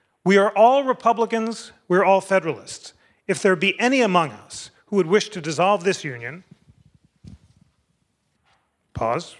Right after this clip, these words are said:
for the changing of the page. But it creates some suspense about what's gonna happen next.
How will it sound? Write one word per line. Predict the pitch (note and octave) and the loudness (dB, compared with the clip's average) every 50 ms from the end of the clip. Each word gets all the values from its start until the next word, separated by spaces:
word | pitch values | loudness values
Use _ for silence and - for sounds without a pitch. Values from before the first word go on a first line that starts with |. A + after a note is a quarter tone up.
| _ | _
for | _ - | _ -20
the | B2 A#2 | -20 -20
changing | A2+ - - A#2 A2+ A#2 A#2 A2+ | -18 -16 -16 -14 -14 -14 -16 -16
of | A2+ | -18
the | A#2 | -20
page. | - B2+ C3 D3+ F#3 - - _ _ _ _ _ _ _ _ _ _ _ _ _ _ _ _ _ _ _ _ _ _ _ _ _ _ _ _ _ _ _ _ _ _ _ _ _ _ _ _ _ _ _ _ _ _ _ _ - _ - - - | -14 -12 -12 -12 -12 -16 -20 _ _ _ _ _ _ _ _ _ _ _ _ _ _ _ _ _ _ _ _ _ _ _ _ _ _ _ _ _ _ _ _ _ _ _ _ _ _ _ _ _ _ _ _ _ _ _ _ -20 _ -20 -20 -20
But | D3+ - C#3+ | -20 -20 -20
it | C#3+ - | -20 -20
creates | - D#3+ D#3 D3 - | -14 -12 -12 -10 -8
some | D#3 C#3+ | -8 -8
suspense | - C#3 C#3 - - F3 F#3+ E3 A#2+ - | -8 -8 -12 -10 -6 -4 -4 -4 -4 -6
about | A#2+ B2 C3 | -8 -8 -10
what's | B2+ - - | -10 -14 -14
gonna | - B2 A#2 | -14 -12 -12
happen | B2 - B2+ C3+ | -12 -12 -10 -10
next. | D3+ D3 C3 - - - | -8 -8 -10 -12 -18 -20